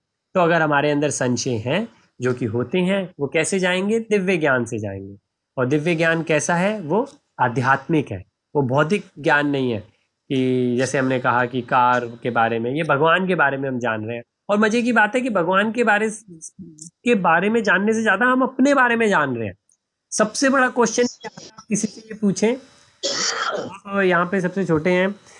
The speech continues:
तो अगर आप अपने देखें कि अगर आप किसी से ये पूछ के देखें कि भाई, आप कौन हैं, तो देखें कि लोग कैसा कैसा जवाब देते हैं। अपने घर के अंदर experiment करके देखिएगा। और बच्चों से लेके बड़ों तक, सबसे छोटी आन्या है,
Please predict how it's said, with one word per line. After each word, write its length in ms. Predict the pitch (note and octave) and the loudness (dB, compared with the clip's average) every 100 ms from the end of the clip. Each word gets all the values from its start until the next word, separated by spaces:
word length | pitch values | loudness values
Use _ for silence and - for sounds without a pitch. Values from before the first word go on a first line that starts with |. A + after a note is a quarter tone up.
| - - | -20 0
तो 100 | G#3 | 4
अगर 200 | G3+ G#3 | 4 4
आप 200 | F#3+ F#3+ | 4 2
अपने 260 | G3 G#3 G#3 G3+ G3+ G3 F#3+ F#3 F3+ F3 E3 D#3 | 0 2 4 4 2 2 2 2 2 2 2 2
देखें 520 | C#3+ D#3 F3 F3+ F3 | 2 0 2 0 0
कि 420 | F#3 _ _ - G3+ | -4 _ _ 0 2
अगर 180 | F#3+ | 4
आप 180 | G3 G3 | 4 2
किसी 240 | G3+ G#3 F#3+ | 0 0 0
से 120 | G#3+ | 2
ये 120 | G#3 | 2
पूछ 240 | G#3 G3 | 2 -2
के 140 | - G#3 | 0 0
देखें 300 | F#3 F#3+ G#3 | 2 0 0
कि 60 | |
भाई, 360 | A3 A#3 A3+ A3 _ _ E3 | 2 2 0 -6 _ _ 0
आप 240 | F#3+ - | 0 2
कौन 320 | A3 A3 A3+ | 2 4 4
हैं, 300 | F3+ D3 F#2+ - _ _ _ _ _ _ | 4 0 -2 -10 _ _ _ _ _ _
तो 360 | C#4+ C#4 C4 B3+ - - _ _ D#3 | 2 4 2 0 -12 -20 _ _ 0
देखें 380 | G3+ A#3 C#4+ | 2 4 4
कि 80 | C4+ | 6
लोग 280 | B3+ A#3+ A#3+ | 6 6 4
कैसा 240 | A3+ G#3+ | 0 2
कैसा 220 | A3 G#3 G#3 | 0 0 2
जवाब 340 | F#3 F3 D#3 | 4 2 2
देते 180 | C#3+ G3+ | 0 0
हैं। 80 | A3 | 2
अपने 140 | C4 | 2
घर 180 | F#3+ F#3 | 4 4
के 100 | B3 | 4
अंदर 200 | A#3+ A#3 | 2 2
experiment 540 | A3 G#3+ G3+ G#3 G3+ | 0 0 2 2 0
करके 220 | G3 F#3 | 0 0
देखिएगा। 520 | F3+ E3+ E3+ C3 B2 - _ A#3+ | 0 0 0 0 -2 -4 _ 0
और 100 | A#3 | 2
बच्चों 440 | G3+ G#3 - C4 | 2 0 0 2
से 120 | C4 | 4
लेके 280 | A#3+ G#3+ C4 | 2 4 2
बड़ों 320 | G#3 G#3+ A3+ | 4 4 4
तक, 240 | A3 D#3 - - _ _ _ - | 2 -2 -6 -20 _ _ _ -6
सबसे 280 | F#3+ - A#3 | -4 0 2
छोटी 300 | G#3+ G#3 A3+ | 2 2 4
आन्या 360 | G3+ F#3 G3+ G3+ | 4 4 2 2
है, 180 | G#3 | 0